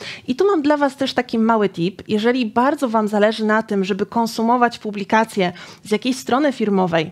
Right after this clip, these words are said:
na przykład waszej, albo zaprzyjaźnionej, albo konkurencyjnej, albo żeby czytać konkretnych specjalistów i ekspertów, no bo po prostu chcecie czerpać od nich wiedzę,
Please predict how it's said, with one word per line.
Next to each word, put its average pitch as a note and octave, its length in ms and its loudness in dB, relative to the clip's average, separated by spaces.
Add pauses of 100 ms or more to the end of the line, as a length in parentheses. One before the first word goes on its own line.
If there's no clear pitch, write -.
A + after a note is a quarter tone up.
na E3+ 140 0
przykład C4 400 0
waszej, A3+ 500 0 (240)
albo G3 280 2
zaprzyjaźnionej, A#3+ 920 2
albo F3+ 320 -2
konkurencyjnej, A3+ 920 0 (300)
albo A3 260 4
żeby A#3 260 2
czytać F4+ 460 0
konkretnych A3+ 560 0
specjalistów A3+ 720 0
i A3 40 4
ekspertów, A3+ 640 0 (300)
no F4 120 0
bo G4 100 4
po F4 140 0
prostu D4 300 0
chcecie C#4+ 340 2
czerpać A3+ 360 0
od G#3 140 -2
nich G#3 160 -4
wiedzę, F#3+ 360 4